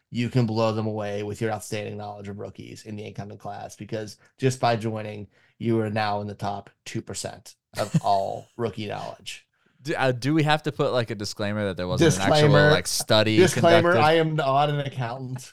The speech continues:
Speaker 1: <laughs> nor the study was taken by anybody other than me.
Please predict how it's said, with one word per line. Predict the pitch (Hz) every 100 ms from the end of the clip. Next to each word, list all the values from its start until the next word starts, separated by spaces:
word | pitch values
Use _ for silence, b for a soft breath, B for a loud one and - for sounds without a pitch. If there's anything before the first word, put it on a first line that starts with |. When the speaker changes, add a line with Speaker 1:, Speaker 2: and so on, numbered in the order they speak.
| 320
Speaker 1:
<laughs> | -
nor | 120 123 120 117
the | 117
study | - 139 - 175 151 - B 214 196 135 -
was | 123 135 135 131
taken | 143 127 131
by | 123
anybody | 117 127 120 123 127
other | 120 117
than | 113 113
me. | 107